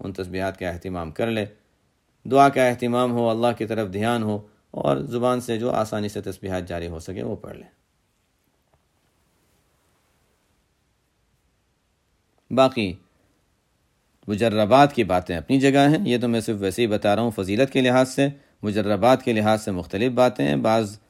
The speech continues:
علماء کی رائے یہ ہے تجربے کے لحاظ سے کہ موطا امام مالک جو ہے،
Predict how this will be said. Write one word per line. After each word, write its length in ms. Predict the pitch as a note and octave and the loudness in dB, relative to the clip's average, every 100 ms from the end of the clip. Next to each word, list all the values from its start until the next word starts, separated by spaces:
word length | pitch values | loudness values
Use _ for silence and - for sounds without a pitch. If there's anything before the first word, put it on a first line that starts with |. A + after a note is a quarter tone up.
| - G#2+ | -8 -2
علماء 280 | G#2+ G#2+ | 0 0
کی 180 | G#2+ G#2 | 0 0
رائے 180 | G2+ G2 | 0 0
یہ 180 | G2 G2 | 0 0
ہے 160 | G#2+ A2 - _ _ | 0 -2 -6 _ _
تجربے 400 | - C3+ D#3 E3 | -2 2 4 4
کے 120 | C#3+ G#2 | 4 0
لحاظ 280 | F#2 F2+ | -2 -4
سے 200 | - A2+ A2 _ _ | -6 -12 -12 _ _
کہ 100 | - | -6
موطا 380 | G#2+ A2 A2+ A#2 | -2 -2 -2 -2
امام 260 | A2+ G#2 G2+ | -2 -2 -2
مالک 320 | F#2+ A2 A2 | -2 -2 -4
جو 140 | G2 | -6
ہے، 140 | F#2+ | -6